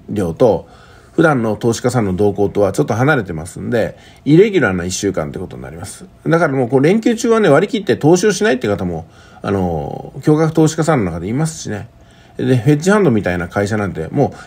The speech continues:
う営業停止していって大きな資金を入れてませんっていうこともありますんで、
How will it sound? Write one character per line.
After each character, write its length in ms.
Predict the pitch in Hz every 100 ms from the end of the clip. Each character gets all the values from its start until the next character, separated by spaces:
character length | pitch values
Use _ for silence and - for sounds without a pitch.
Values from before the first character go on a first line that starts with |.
| -
う 40 |
営 100 | 165
業 160 | 185 202
停 160 | 180
止 200 | 190 196
し 100 | 185
て 80 | 190
い 20 |
っ 40 | 175
て 80 | 107
大 160 | 185
き 80 | 175
な 80 | 107
資 120 | -
金 200 | - 90
を 20 |
入 80 | 87
れ 80 | 113
て 100 | 143
ま 100 | 143
せ 120 | 151
ん 60 | 104
っ 20 |
て 60 | -
い 20 |
う 40 |
こ 60 | -
と 80 | 82
も 100 | 82
あ 40 |
り 60 | 95
ま 120 | 117
す 140 | - 67
ん 80 |
で、 220 | 76 85